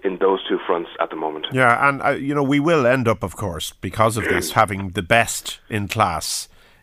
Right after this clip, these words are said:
Speaker 2: cutting-edge cybersecurity network, because they'll now throw a bunch of money at it because they'll have to. Um, and we, we will, we'll go from, uh, you know, zero to hero overnight because we can't afford for this stuff to happen again.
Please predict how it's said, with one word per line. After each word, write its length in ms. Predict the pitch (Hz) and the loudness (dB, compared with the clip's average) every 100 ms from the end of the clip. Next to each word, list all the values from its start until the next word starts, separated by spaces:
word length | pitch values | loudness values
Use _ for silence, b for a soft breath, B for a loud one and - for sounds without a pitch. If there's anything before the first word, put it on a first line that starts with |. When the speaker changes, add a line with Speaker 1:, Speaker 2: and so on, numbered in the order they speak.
| b | b
Speaker 2:
cutting-edge 960 | - 135 113 101 98 82 78 - - - | 2 2 2 0 0 0 -4 -6 -6 -2
cybersecurity 960 | - 104 101 - 95 107 95 90 98 | 2 2 2 -6 -4 -2 0 0 -2
network, 440 | 98 98 92 80 - | 0 0 -2 -8 -6
because 300 | 98 107 98 | -2 -2 0
they'll 160 | 104 | 0
now 220 | 104 120 | 2 2
throw 320 | 110 - 131 135 | 2 2 2 2
a 40 | |
bunch 240 | 90 87 | -2 -8
of 60 | 78 | -10
money 240 | 76 71 | -10 -10
at 140 | 69 71 | -10 -10
it 160 | 73 - B B - | -14 -16 B B -6
because 280 | 95 107 90 | -2 0 2
they'll 120 | 107 | 2
have 240 | 117 170 | 2 0
to. 260 | - - - - | -4 -8 -8 -6
Um, 360 | 92 92 92 92 | -2 0 -2 0
and 240 | 104 101 101 | 0 0 0
we, 140 | 107 | 0
we 180 | 113 110 | 0 2
will, 320 | 101 98 95 B B | 2 2 0 B B
we'll 140 | 113 | 2
go 220 | 107 120 | 4 4
from, 340 | 110 110 98 92 b b b | 4 0 0 -6 b b b
uh, 380 | 104 95 90 87 | 2 4 2 0
you 140 | 110 | 0
know, 180 | 95 95 | 0 0
zero 460 | 95 117 120 101 98 | 2 4 4 4 0
to 180 | 98 92 | -2 0
hero 400 | 120 101 90 92 | 2 2 2 0
overnight 640 | 110 101 98 104 95 - | 0 0 2 2 0 -4
because 440 | 113 123 110 98 | -4 2 2 0
we 120 | 107 | -4
can't 260 | 98 120 113 | 2 2 2
afford 320 | 107 120 113 | 0 0 0
for 80 | - | -2
this 140 | 110 | -4
stuff 240 | - 120 - | -2 -2 -2
to 80 | 110 | -4
happen 200 | 127 117 | 0 2
again. 320 | - 160 | 2 0